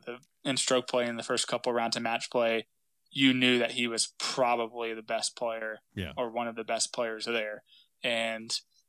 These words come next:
Speaker 1: a guy like Carl Phillips, who I think has a chance to be the number one ranked amateur in the world this summer,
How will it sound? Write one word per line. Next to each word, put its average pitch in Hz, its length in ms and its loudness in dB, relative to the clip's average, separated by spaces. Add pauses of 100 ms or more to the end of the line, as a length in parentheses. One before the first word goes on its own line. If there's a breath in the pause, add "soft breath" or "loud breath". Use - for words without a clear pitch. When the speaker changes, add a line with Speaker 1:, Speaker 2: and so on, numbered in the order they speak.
Speaker 1:
a 127 80 -4
guy 123 180 6
like 120 160 4
Carl 123 280 2
Phillips, 117 460 -4
who 117 300 -6
I 113 120 -2
think 117 360 -6
has 117 180 -4
a 113 40 -10
chance 120 400 0
to 117 100 -4
be 117 400 2
the 117 140 -2
number 117 260 0
one 113 180 2
ranked 110 220 0
amateur 113 240 2
in 110 60 -4
the 110 100 -4
world 127 340 6
this 117 160 6
summer, 113 360 0